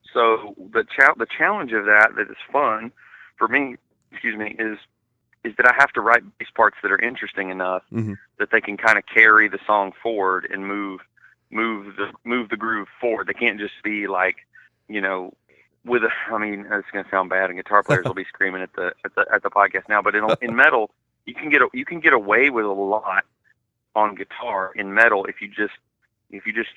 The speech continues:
Speaker 1: chug really fast or chug really hard or, you know, write a really chunky breakdown.
Speaker 2: Right.
Speaker 1: You can get away with a lot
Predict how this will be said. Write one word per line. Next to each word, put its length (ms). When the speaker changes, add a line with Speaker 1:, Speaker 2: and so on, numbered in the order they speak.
Speaker 1:
chug 260
really 280
fast 440
or 40
chug 320
really 200
hard 360
or, 200
you 160
know, 80
write 220
a 40
really 180
chunky 400
breakdown. 640
Speaker 2:
Right. 160
Speaker 1:
You 120
can 80
get 140
away 160
with 140
a 60
lot 360